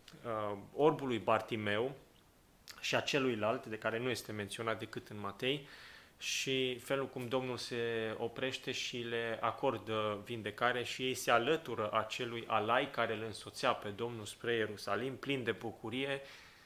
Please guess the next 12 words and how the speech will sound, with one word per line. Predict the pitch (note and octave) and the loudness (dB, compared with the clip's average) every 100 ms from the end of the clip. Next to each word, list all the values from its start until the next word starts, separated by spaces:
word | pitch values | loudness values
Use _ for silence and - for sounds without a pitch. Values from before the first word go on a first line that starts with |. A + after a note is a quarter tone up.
| - - | -20 -10
și | - - C#3 | -4 -2 0
de | A#2+ C#3 C#3 C3+ C3 B2+ A2+ - - - - | 2 4 4 2 2 0 -4 -12 -20 -20 0
încântare | D#3+ D#3 D3+ B2+ B2+ D3+ D3+ | 2 2 2 2 6 6 6
că | C#3 - D#3 D#3 C#3+ - - - | 2 6 8 8 6 0 -16 -20
vine | - A#2 G#2+ E3+ E3 | -12 -10 -4 0 2
împărăția, | D3+ D3+ C3+ C3 - G#2 F#2+ | 2 4 4 4 0 0 -2
că | - A#2 - | 0 -2 0
odată | A2 C3 C3+ | 2 4 2
cu | C3+ - | -2 -6
intrarea | A#2 - C3+ B2 A2 | -6 0 2 2 0
în | |
Ierusalim, | A2 G2+ G2+ - G#2+ C3 E3 | -2 -6 -8 -6 -2 -2 -2